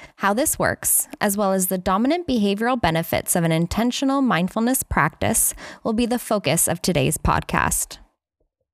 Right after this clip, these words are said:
Let's first get a better understanding of the contemporary theories on emotion regulation. According to Wheeler, Arnkoff, and Glass, through a functionalist and evolutionary point of view,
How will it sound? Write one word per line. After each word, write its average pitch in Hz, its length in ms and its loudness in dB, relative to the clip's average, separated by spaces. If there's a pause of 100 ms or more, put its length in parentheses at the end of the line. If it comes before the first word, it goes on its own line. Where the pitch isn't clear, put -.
(180)
Let's 403 260 0
first 214 320 0
get 202 120 0
a 190 40 2
better 208 240 0
understanding 190 800 2
of 175 80 0
the 190 100 0
contemporary 294 800 0
theories 165 540 0
on 190 120 2
emotion 170 440 2
regulation. 175 760 0 (800)
According 262 400 -2
to 381 120 -2
Wheeler, 190 600 0
Arnkoff, 190 480 0
and 302 180 2
Glass, - 540 -2 (220)
through 226 140 0
a 220 40 0
functionalist 339 840 0
and 208 160 0
evolutionary 220 760 0
point 185 260 0
of 214 100 -2
view, 175 300 0